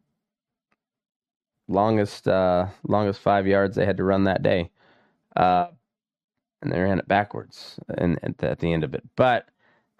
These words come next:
I mean, he, he was clearly offside, so, uh, apparently he, I was listening to Drinking Bro Sports earlier, and he said, they were saying that he had l-,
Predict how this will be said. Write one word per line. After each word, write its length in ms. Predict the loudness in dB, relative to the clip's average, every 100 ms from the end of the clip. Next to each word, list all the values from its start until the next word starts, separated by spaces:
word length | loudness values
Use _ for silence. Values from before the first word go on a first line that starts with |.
| -2
I 140 | 0 2
mean, 240 | 4 4
he, 240 | 4 2 2
he 160 | 2
was 440 | 2 2 0 -8 -20 _
clearly 420 | -4 0 2 2 2
offside, 540 | 0 0 0 0 -2
so, 320 | -4 -2 -2 -6 -18 -20 _ _ _ -14
uh, 300 | -8 -8 -8 -14 _ -20 -20 _ _ _ _ _ _ _ _ -20 -20 _ _
apparently 440 | -2 0 2 0
he, 920 | 2 2 2 2 2 2 2 2 2
I 100 | 0
was 140 | 0 0
listening 380 | -2 0 0 0
to 220 | -2 -2 -10 -20 _
Drinking 360 | -4 -2 -2 -2
Bro 180 | -2 -4
Sports 440 | -4 -4 -2 -2
earlier, 320 | -2 0 0
and 120 | 0 -2
he 80 |
said, 360 | -2 -2 -2 -6 -18 _ _ _ _ _ _
they 80 | -2
were 100 | -2
saying 260 | 0 0 2
that 160 | 0
he 600 | 0 0 2 2 2 0 -4 -8
had 180 | -4 -2
l-, 220 | -2 -2